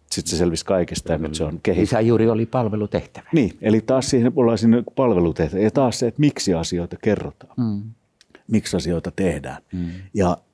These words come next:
Speaker 1: ja siinä on ollut, ollut itsellä niinku selätettävänä myös tämän kirjoittamisen suhteen riittämättömyys. Siis mä, mulla on ollut kolme vuosikymmentä haluja kirjoittaa, mut isoin este on ollut minä itse.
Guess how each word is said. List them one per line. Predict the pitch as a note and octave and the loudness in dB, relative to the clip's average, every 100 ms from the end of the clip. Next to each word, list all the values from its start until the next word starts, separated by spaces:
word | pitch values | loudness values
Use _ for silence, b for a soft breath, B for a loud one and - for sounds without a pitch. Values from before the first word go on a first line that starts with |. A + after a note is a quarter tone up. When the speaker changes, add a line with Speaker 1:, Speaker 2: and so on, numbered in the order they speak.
| - | -2
Speaker 1:
ja | F#2+ | 0
siinä | A#2+ A#2 G2+ | 4 4 4
on | F#2 F#2 | 2 4
ollut, | F#2 F#2 - | 4 2 -2
ollut | G#2 F#2 G#2+ | -2 2 4
itsellä | A#2+ G2+ E2 | 4 2 0
niinku | D#2+ D2+ | -4 -8
selätettävänä | - A2+ G2+ E2 D#2 - D#2 - | -2 2 2 0 -10 -10 -8 -4
myös | E2 F2 - | -2 -2 -2
tämän | G#3+ F3 | -4 -2
kirjoittamisen | D3+ B2+ D#2 - D2+ D2+ D#2 | -2 0 -4 -6 -12 -10 -12
suhteen | F2 F2 - G2 A#2+ | -10 -12 -12 -10 -4
riittämättömyys. | F3 C#3 - - - _ - _ _ - - _ _ b b b b b b b b | -2 -2 -8 -18 -18 _ -20 _ _ -20 -20 _ _ b b b b b b b b
Siis | - | -4
mä, | C#3 C#3 - _ _ _ - | -2 -2 -4 _ _ _ -6
mulla | D#3+ C3+ | 0 2
on | |
ollut | B2 A#2+ - _ _ _ _ _ _ _ _ _ _ _ _ _ _ _ _ _ _ _ _ _ _ - | 4 2 -2 _ _ _ _ _ _ _ _ _ _ _ _ _ _ _ _ _ _ _ _ _ _ -2
kolme | D#3 E3+ C#3 A#2 | 2 4 4 2
vuosikymmentä | D3+ C3+ - A#2 G#2 F2+ G#2+ | 2 0 -2 -2 -2 -2 -2
haluja | D3 C#3 G2+ - | 0 2 0 -2
kirjoittaa, | D3 C#3 A2 F2 _ - F2 - | -4 -2 -6 -8 _ -8 -8 -8
mut | G2+ | -8
isoin | D3 C#3 A2 G2 | -6 -2 -2 -2
este | B2+ A#2 - | -4 -6 -8
on | F2+ G2+ | -6 -4
ollut | G#2+ G#2+ | -4 -4
minä | B2+ A#2+ | -6 -6
itse. | D3 - - | -8 -10 -18